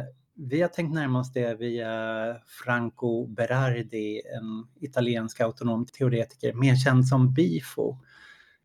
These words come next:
Och vi började ju första pilotavsnittet med ett avsnitt om Bifo. Sen har vi ägnat oss åt avsnitt om accelerationism och begär. Och det här kommer ju på ett sätt knyta an till det väldigt mycket.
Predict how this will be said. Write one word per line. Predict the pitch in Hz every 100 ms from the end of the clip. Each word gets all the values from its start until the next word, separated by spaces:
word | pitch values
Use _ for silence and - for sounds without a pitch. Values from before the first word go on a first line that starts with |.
| _
Och | 143 131
vi | 131
började | 170 156 127 160 139
ju | 131
första | - 135 - 147 127
pilotavsnittet | 135 135 127 120 117 160 147 - 131
med | 127 117 113
ett | 123
avsnitt | 117 120 139 131
om | 120 110
Bifo. | 113 127 131 127 123 -
Sen | - 131
har | 131
vi | 127 123 123 131 _ _ _ _ _ _ _ 143
ägnat | 123 120 113
oss | 120 131
åt | 113 - - - - -
avsnitt | 131 120 123 127
om | 120 113 113 120 131
accelerationism | - 135 - 120 113 139 120 139 - - 143 -
och | 143 120 117 113 131 - _
begär. | 131 139 127 131 143 143 135 131 -
Och | 139
det | 127
här | 127 135
kommer | - 139 127
ju | 127 127 131 _ -
på |
ett | 135
sätt | 139 131 - -
knyta | 143 139 135 -
an | - 180 127 120
till | - 143
det | 127
väldigt | 123 117 127
mycket. | 139 131 _ 147